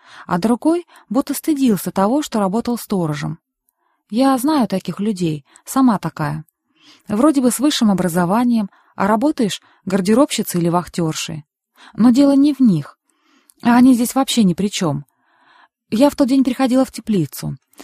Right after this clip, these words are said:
Стучалась, но мне никто не открыл. Я погуляла, сходила в магазин и вернулась снова. Дома-то все равно делать нечего. И тут увидела эту девочку. Я не сразу поняла, что она пьяненькая. Пошатывалась немножко,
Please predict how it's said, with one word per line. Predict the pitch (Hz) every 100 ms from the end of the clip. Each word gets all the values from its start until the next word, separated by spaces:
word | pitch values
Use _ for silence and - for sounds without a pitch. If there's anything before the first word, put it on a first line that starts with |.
| - -
Стучалась, | - 285 - 226 185 170 -
но |
мне | 208 285
никто | 302 -
не | 240
открыл. | 240 - 190 165 147 151 _ _ _ _ -
Я | 208 277 285
погуляла, | 254 226 190 202 214 214
сходила | - 196 254 262
в |
магазин | 220 214 220 277 285
и |
вернулась | 226 214 233 247
снова. | - 208 185 156 165 - _ _ -
Дома-то | 240 208 196
все | - 220
равно | 247 294
делать | 196 175 160
нечего. | 180 165 - - 160 - _ _ _ _ _ _ _
И | -
тут | 226 320
увидела | 294 277 269
эту | 262 254
девочку. | 226 208 185 160 - - 165 - _ _ _ _ _ _ _ -
Я | 220
не | 247 262
сразу | 262 254 226
поняла, | 254 277 311 262
что | - 175
она | 190
пьяненькая. | 190 208 165 151 147 160 160 _ _ _ _ _
Пошатывалась | - 262 269 269 226 214 185
немножко, | 202 185 180 - 180